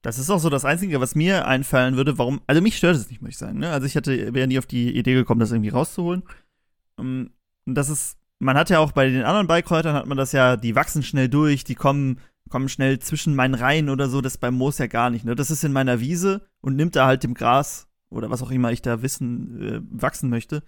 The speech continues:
das, den Platz weg, hab ich das Gefühl. Das ist so das, was, was die Leute, glaub ich, dann stört. Und halt vielleicht die Farbe, ne? Dass es halt dann auch schon mal so ein bisschen braun wird, wenn's nicht genug von dieser ganzen Feuchtigkeit hat, die du erzählt hast.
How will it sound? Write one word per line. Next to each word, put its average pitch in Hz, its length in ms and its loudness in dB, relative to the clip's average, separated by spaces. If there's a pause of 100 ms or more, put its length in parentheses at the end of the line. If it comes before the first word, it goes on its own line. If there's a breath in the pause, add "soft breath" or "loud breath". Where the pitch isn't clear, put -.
(120)
das, - 280 -8
den 123 180 -4
Platz 165 260 0
weg, - 160 -6
hab 117 100 -10
ich - 60 -14
das - 180 -10
Gefühl. 113 280 -8
Das 123 180 -2
ist 127 140 -4
so 135 100 0
das, 131 280 0 (420 soft breath)
was, - 540 -6
was 120 160 -6
die 131 120 -6
Leute, 123 260 2
glaub 120 180 0
ich, 117 80 -6
dann 117 140 -4
stört. 123 240 -2
Und 147 120 0
halt 139 200 4
vielleicht 131 400 -2
die 123 40 -2
Farbe, 123 340 4
ne? 113 120 0
Dass 120 140 -4
es 123 100 -8
halt 117 180 0
dann 113 120 -2
auch 120 80 -6
schon - 160 -8
mal 113 80 -4
so 113 100 -6
ein 107 60 -4
bisschen 113 240 -6
braun 117 280 -2
wird, 104 200 -8
wenn's 107 220 -8
nicht 120 140 -8
genug 127 280 -2
von 113 260 -6
dieser 110 240 -2
ganzen 117 300 -4
Feuchtigkeit - 520 -4
hat, - 300 -14
die 113 80 -8
du 113 80 -8
erzählt - 420 -10
hast. - 160 -18